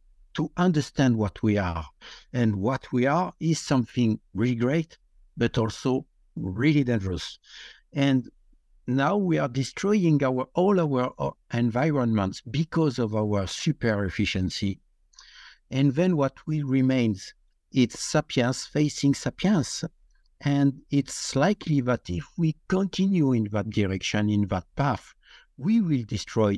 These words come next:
ourselves. Our own efficiency at the end will destroy what we are. And so that book, The Naked Neanderthal, is about the past, is about Neanderthal, but it's also about us,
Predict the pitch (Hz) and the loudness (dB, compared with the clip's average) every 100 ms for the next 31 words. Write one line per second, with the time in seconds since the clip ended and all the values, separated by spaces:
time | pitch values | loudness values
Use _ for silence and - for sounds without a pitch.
0 | - 98 90 - 95 85 - - - 127 | -2 -2 -2 -2 -2 -2 -4 -12 -6 -4
1 | 156 151 151 139 - 170 175 175 151 - | -2 0 -2 -2 -6 -4 0 2 0 -2
2 | 123 - 113 - - 123 - _ 110 113 | -4 0 -2 -2 -2 -2 -2 _ -2 0
3 | 104 117 113 113 113 - - _ 131 117 | 0 -2 0 0 -2 -6 -20 _ -2 2
4 | 139 110 110 - - 110 104 92 87 - | 2 2 -2 -2 -2 0 2 -2 -6 -4
5 | 90 - 82 - - _ - - - - | -4 -2 -6 -6 -12 _ -20 -20 -20 -4
6 | 175 - 190 170 127 220 160 123 104 - | -4 0 -2 0 0 0 0 -2 -2 -6
7 | - 110 113 127 - 123 113 113 117 92 | -2 0 0 -2 -2 0 0 2 0 0
8 | 117 120 214 - _ _ _ _ _ _ | -2 -2 -4 -12 _ _ _ _ _ _
9 | - 113 117 110 98 98 113 135 - _ | -8 -2 0 0 0 -2 -2 -4 -6 _
10 | - 104 107 117 - 117 113 107 90 117 | -8 -6 -2 -2 0 0 2 0 -2 -4
11 | 139 196 _ - - _ 151 156 - 139 | -4 -6 _ -20 -20 _ 0 0 -2 -6
12 | - - 196 185 - 160 127 135 117 123 | -4 -6 -4 -4 0 -2 0 -4 -2 -4
13 | 123 - | -4 -6